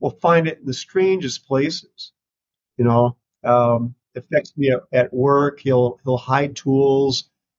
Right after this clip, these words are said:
and if I'll, I'll go searching for something and find it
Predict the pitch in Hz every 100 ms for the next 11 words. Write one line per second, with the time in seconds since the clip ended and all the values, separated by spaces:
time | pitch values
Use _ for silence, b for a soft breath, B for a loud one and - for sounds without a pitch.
0 | _ - 131 127 123 - - - 131 123
1 | _ 127 123 123 143 139 - 147 143 143
2 | 139 127 143 135 143 135 127 120 - 143
3 | 147 143 139 131